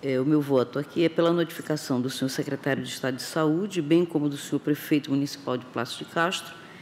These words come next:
para instaurarem processo administrativo disciplinar objetivando apurar a ilicitude da acumulação de cargos pelo senhor Carlos Renato Félix Garcia da Silva, nos termos do artigo trinta e sete,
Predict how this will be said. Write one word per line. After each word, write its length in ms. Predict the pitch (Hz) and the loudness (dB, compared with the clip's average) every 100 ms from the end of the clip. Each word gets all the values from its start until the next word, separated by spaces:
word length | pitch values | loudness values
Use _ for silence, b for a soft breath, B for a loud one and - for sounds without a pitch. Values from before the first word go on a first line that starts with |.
| B - | B -2
para 160 | 151 | 2
instaurarem 800 | 170 233 - 185 147 143 151 170 | 2 0 0 2 4 4 4 2
processo 460 | 170 - 143 143 139 | 0 -4 -4 -6 -4
administrativo 580 | 139 147 143 139 131 131 | 0 0 0 -6 -6 -8
disciplinar 560 | 127 - 147 139 123 | -8 -4 0 2 2
objetivando 540 | 120 127 135 - 131 127 | 0 -2 -6 -4 -4 -4
apurar 600 | 127 170 156 175 202 B B B B - | -4 0 2 2 -2 B B B B 0
a 80 | |
ilicitude 760 | 151 160 170 - - 190 214 170 | 2 4 0 -4 -6 -4 -2 0
da 120 | 135 | 0
acumulação 560 | 131 143 139 139 139 135 | 0 2 2 2 0 -2
de 100 | - | -2
cargos 460 | 160 180 196 160 | 0 0 -2 -6
pelo 200 | - 135 | -6 -4
senhor 280 | 135 135 123 - | -2 -2 -4 -2
Carlos 300 | 139 135 120 | -2 -2 0
Renato 400 | 143 127 120 131 | 2 2 0 -6
Félix 480 | - 135 123 - - | -6 -2 -4 -6 -8
Garcia 420 | - 120 - 110 | -4 -4 -4 -4
da 140 | 151 | -4
Silva, 400 | 147 - 202 214 - - B B B B B - | -4 0 0 0 -10 -16 B B B B B -8
nos 140 | - | -2
termos 300 | - 160 165 | 2 4 4
do 60 | 143 | 2
artigo 300 | 143 135 139 | 0 0 0
trinta 260 | 147 143 | 0 -2
e 40 | 131 | -4
sete, 520 | - 135 127 - | -2 -2 -4 -8